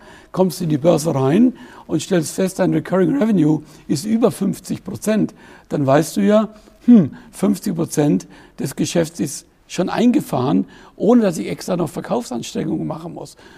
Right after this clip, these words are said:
Das ist der Grund, der Hintergrund von Datenschätzen. Du brauchst heute Geschäftsmodelle, wo du Daten monetarisierst.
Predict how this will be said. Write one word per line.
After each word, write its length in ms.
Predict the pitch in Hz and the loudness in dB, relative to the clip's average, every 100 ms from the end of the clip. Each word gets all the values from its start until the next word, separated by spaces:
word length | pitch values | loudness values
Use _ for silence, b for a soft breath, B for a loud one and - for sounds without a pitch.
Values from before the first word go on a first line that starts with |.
| B | B
Das 160 | - 160 | -6 -4
ist 60 | 208 | -4
der 80 | |
Grund, 360 | - 160 185 233 | -4 0 2 2
der 60 | 151 | 0
Hintergrund 520 | 156 165 170 180 175 | -2 -2 -2 -4 -4
von 120 | 226 | -8
Datenschätzen. 800 | 269 285 - - - 139 - 139 B B - | -8 -10 -10 -12 -12 -14 -14 -18 B B -12
Du 80 | 135 | -2
brauchst 380 | 160 196 185 208 | 2 2 2 -2
heute 180 | 190 | -2
Geschäftsmodelle, 840 | 160 127 151 - 196 170 180 208 240 B B B B _ | -4 -2 -4 -4 -6 -2 -2 -2 -4 B B B B _
wo 220 | 147 185 | 0 2
du 180 | 220 208 - - | 4 0 -2 0
Daten 640 | 151 139 165 - 254 226 | 2 2 0 -2 -4 -2
monetarisierst. 880 | 165 175 170 165 156 - 165 - | 0 0 0 -4 -2 -2 -4 -6